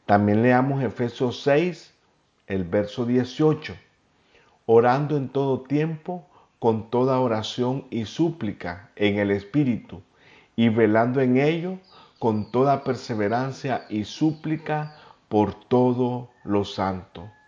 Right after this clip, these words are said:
También lo hizo el apóstol Pedro. Sed sobrios y velad, porque vuestro adversario el diablo, como león rugiente,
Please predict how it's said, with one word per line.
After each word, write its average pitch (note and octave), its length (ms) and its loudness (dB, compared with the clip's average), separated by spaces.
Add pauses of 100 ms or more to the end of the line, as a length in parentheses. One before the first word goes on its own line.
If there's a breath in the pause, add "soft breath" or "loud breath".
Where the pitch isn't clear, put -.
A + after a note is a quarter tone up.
(500 soft breath)
También A#2+ 480 2
lo C#3 180 2
hizo D3+ 520 -4
el A2 140 -2
apóstol A#2 540 -6
Pedro. B2+ 460 -2 (560 soft breath)
Sed D3 320 0
sobrios D#3+ 680 0
y A2+ 120 -2
velad, A2 480 2 (480 soft breath)
porque C3 360 2
vuestro A#2+ 380 0
adversario A#2 640 0
el G#2 140 -2
diablo, D#3+ 560 0 (380 loud breath)
como A#2+ 380 2
león A#2+ 400 2
rugiente, C#3+ 920 -4